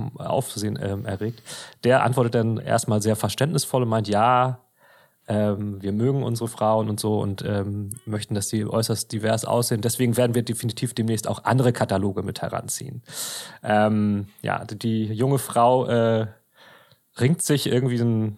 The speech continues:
Lächeln ab, was eher aussieht wie ein, "Ah, ich kenn das ja", Augenrollen und wird dann auch weggescheucht vom, vom Mikrofon, sodass der Nächste seine Fragen stellen kann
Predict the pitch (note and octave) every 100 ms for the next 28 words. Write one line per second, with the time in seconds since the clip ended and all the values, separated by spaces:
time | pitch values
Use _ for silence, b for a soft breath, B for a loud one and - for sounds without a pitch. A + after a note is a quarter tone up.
0 | - A2+ C3 D3 C#3 - B2+ - - -
1 | A2+ - A#2+ A#2 A#2 A#2 G#2 A2+ A2 A2
2 | G#2+ - _ _ B2 A2+ G#2 D3+ A#2+ G#2+
3 | - A2 G#2 G#2 G#2 G#2+ G#2+ G#2+ G2+ A2+
4 | B2 A2 G2+ A2+ A2+ - G2 G2 - G#2+
5 | G2 G2+ G2+ G2+ - G#2 G#2+ G#2 - G#2+
6 | G#2+ - - - A2+ A2+ G#2+ - G#2 G#2+
7 | G#2+